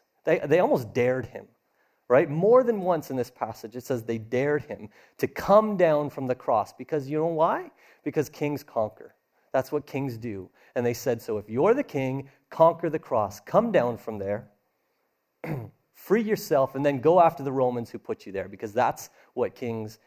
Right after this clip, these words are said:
do. Because they wanted this great king. They wanted this king of power.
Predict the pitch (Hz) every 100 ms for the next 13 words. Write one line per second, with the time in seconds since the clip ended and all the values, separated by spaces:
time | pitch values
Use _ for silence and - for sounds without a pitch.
0 | _ - 92 - _ _ _ _ _ _
1 | _ _ _ _ _ _ - 139 120 160
2 | 202 147 127 127 135 139 131 - 120 117
3 | 143 - 175 175 - _ _ _ - 139
4 | 156 170 160 156 - - 180 185 170 -
5 | - - 98 -